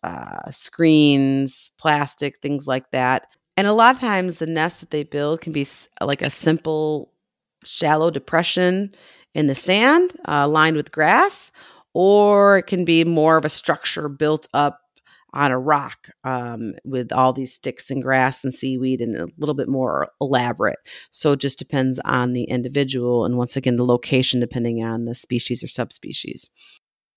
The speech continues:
And, yeah, they hang out and they just build this nice nest together. And then the female is going to lay one to two eggs, or sorry, one to three eggs, so on average two. And the incubation period is about twenty-eight to thirty days.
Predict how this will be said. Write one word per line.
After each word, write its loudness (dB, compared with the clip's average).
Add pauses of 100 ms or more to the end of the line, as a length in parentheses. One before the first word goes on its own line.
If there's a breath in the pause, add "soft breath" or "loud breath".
(480)
And, 4
yeah, 6
they 4
hang 0
out 4
and -2
they 0
just -12
build 0
this -4
nice 0
nest 0
together. 2
And 0
then 2 (460 loud breath)
the -4
female 4
is 0
going 0
to 2
lay 6
one 2
to -4
two -4
eggs, 0
or 2
sorry, -2
one 0
to 0
three 0
eggs, 0
so -2
on 2
average -2
two. -4 (500 loud breath)
And 2
the -6
incubation -4
period -4
is -14
about -4
twenty-eight -4
to -14
thirty -4
days. -6